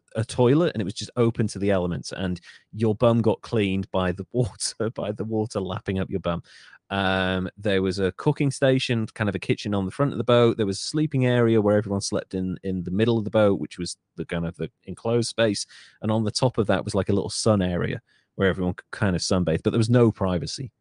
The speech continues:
at all. Um, and yeah, it didn't have an engine, only had sails. So that was the way they got across. And it was a hundred days. I know, really disgusting, to be honest. Um, so <coughs> while, uh, they're discussing this plan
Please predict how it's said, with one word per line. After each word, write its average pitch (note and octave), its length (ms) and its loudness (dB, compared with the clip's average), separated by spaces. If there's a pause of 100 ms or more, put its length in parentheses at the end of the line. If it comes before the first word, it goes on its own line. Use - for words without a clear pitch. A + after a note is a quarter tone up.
at F#2+ 280 -2
all. D#2+ 200 2 (600)
Um, G#2 500 2 (800)
and A2 180 6
yeah, G#2+ 180 8
it F#2+ 100 2
didn't B2+ 160 2
have A#2+ 140 2
an A2+ 60 2
engine, A#2+ 540 2
only A2 220 2
had G2 160 -2
sails. F2 480 0 (120)
So F#2+ 200 -2
that G2+ 160 2
was - 100 -6
the G#2 80 -2
way F#2+ 160 2
they F2 100 0
got F2+ 140 -2
across. - 300 -4
And F2 80 -6
it - 20 -6
was F#2+ 80 -6
a F#2+ 60 -8
hundred G#2+ 440 2
days. F#2 460 0 (500)
I C3 100 4
know, B2+ 520 6
really D3+ 260 6
disgusting, - 640 -4 (140)
to - 80 -14
be E2+ 100 -8
honest. - 280 -10 (500)
Um, A#2 400 2
so A2+ 440 2 (300)
<coughs> - 680 0
while, D3+ 500 4
uh, B2 320 2
they're A2+ 160 2
discussing A2 480 -4
this G2+ 140 -6
plan F#2+ 320 -4